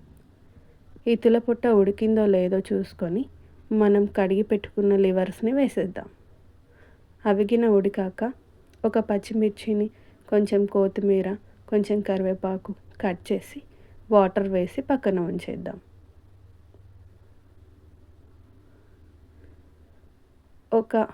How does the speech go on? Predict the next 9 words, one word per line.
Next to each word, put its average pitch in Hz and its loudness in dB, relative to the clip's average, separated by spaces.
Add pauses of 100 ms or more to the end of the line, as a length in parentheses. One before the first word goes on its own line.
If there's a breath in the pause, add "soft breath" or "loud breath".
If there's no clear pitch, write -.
(120)
బౌల్ 208 4 (100)
తీసుకొని 190 -2 (1160 soft breath)
దాంట్లో 214 2 (160)
ఆయిల్ 202 2
వేసి, 202 0 (520 soft breath)
ఆయిల్ 202 4
హీట్ 226 2
అయిన 220 0
తర్వాత 185 -4